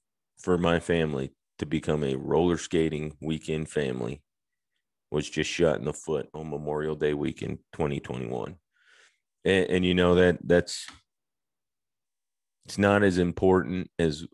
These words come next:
what was given, what, you know, the sacrifices that, that were made to make Memorial Day a thing that is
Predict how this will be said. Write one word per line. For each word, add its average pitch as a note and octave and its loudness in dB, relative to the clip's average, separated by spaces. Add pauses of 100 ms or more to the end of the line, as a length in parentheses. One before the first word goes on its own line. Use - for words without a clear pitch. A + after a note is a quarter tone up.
what F2 2
was D#2 0
given, E2+ 0 (800)
what, F2 -2
you F2 -4
know, E2 0
the D#2+ -8
sacrifices E2+ -2
that, D#2 0 (460)
that F#2 6
were E2+ 2
made E2+ 0
to E2 -4
make D#2+ -2
Memorial E2 -2
Day E2+ 0
a D#2+ -6
thing E2 -2
that D#2+ 2
is D2 -4